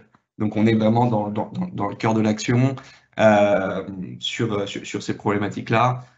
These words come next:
Euh, aujourd'hui, nous, on travaille principalement avec, euh, des distributeurs, hein, euh, européens qui importent, euh, co-, comme, euh,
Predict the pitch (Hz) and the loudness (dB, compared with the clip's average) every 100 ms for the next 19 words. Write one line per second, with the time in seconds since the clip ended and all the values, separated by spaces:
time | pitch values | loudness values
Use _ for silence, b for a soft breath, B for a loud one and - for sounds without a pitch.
0 | B - 98 104 107 104 - 117 117 117 | B -14 -10 -8 -6 -8 -2 0 2 2
1 | 120 139 123 107 110 101 101 - 113 123 | 2 2 0 -4 -4 -4 -6 -6 -8 -6
2 | 117 110 113 120 123 110 104 107 107 104 | -2 -2 0 2 4 2 0 -4 -4 -6
3 | 104 104 101 95 - - 110 104 104 - | -6 -4 -6 -10 -14 -10 -8 -8 -8 -2
4 | 107 110 107 104 107 107 - 104 101 104 | 0 0 -2 -4 -4 -4 -6 -8 -6 -6
5 | 104 117 113 113 104 107 113 135 131 B | 0 2 4 2 2 2 4 2 0 B
6 | B B - 110 98 113 120 127 123 107 | B B -2 -2 0 2 2 2 -2 -6
7 | 104 - - 110 104 104 104 101 101 101 | -6 -8 -10 -10 -8 -8 -8 -10 -10 -10
8 | 101 101 101 101 | -10 -10 -12 -14